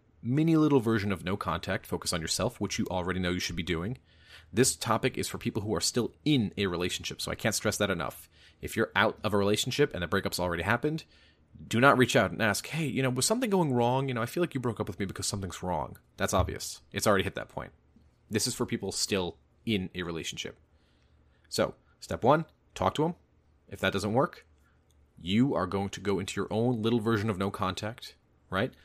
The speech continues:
Let them come to you. Remember, we want to create that tension, and tension is created in space. Distance and absence make the heart grow fonder. So give it time to work. And if you do it correctly, they will snap back to you.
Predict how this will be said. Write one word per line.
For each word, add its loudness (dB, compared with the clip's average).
Let -2
them 2
come 2
to -4
you. 0
Remember, 2
we 0
want 6
to 2
create 2
that 4
tension, -2
and -6
tension -2
is -6
created 2
in -2
space. -2
Distance 2
and -4
absence -4
make -4
the -6
heart -4
grow -4
fonder. -6
So -2
give 0
it 0
time -2
to -2
work. -6
And -2
if -6
you -2
do 2
it 0
correctly, 0
they 4
will -4
snap 4
back 2
to -4
you. -2